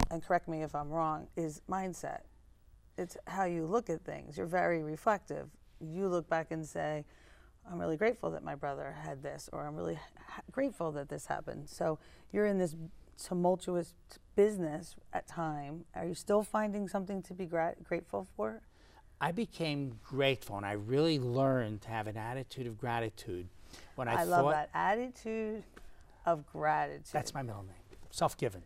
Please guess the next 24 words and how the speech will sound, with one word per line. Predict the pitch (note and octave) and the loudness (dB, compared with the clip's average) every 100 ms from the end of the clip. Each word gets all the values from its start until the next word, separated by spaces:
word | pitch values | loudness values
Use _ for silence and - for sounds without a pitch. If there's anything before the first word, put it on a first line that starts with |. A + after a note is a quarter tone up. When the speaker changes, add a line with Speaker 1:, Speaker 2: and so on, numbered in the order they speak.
| - - - | -16 -20 -8
Speaker 2:
Attitude | A2 - | -8 4
Speaker 1:
So | F#3 | 8
Speaker 2:
of | |
Speaker 1:
that's | F3+ F#3 | 8 8
your | |
Speaker 2:
gratitude. | F#3 | 12
Speaker 1:
self-given | G#3+ G#3 G#3+ G3 G3 | 12 12 8 4 4
middle | F#3 G3 | 6 6
name | F3+ E3 | 6 2
is | E3 | 0
Attitude | E3 D#3 E3 F3 F#3+ | 4 6 6 0 -2
of | F#3+ | 0
Gratitude. | E3+ D#3 D3+ A2 E2+ | 2 4 6 6 4
Speaker 2:
Right. | - | -2
Speaker 1:
Okay, | D#3+ D#3+ D#3 | -2 -4 -4
so, | - E3 E3 | -4 -4 -2
okay. | F3+ F3+ D#3+ E3 - - | -6 0 0 0 -8 -6
Speaker 2:
I | D3+ D3+ | 0 0
thought | - E3+ F3 | 4 4 6
I | D3 | 4
made | C#3 C3+ B2 | 4 2 2
this | B2+ - | -2 -2
disastrous | A#2+ G#2 G#2 B2+ C#3+ D3 - D3+ B2 - | -4 -4 -2 4 6 6 2 0 0 -2
mistake | C3 - A2+ F2 - - | -2 -2 -2 -4 -8 -16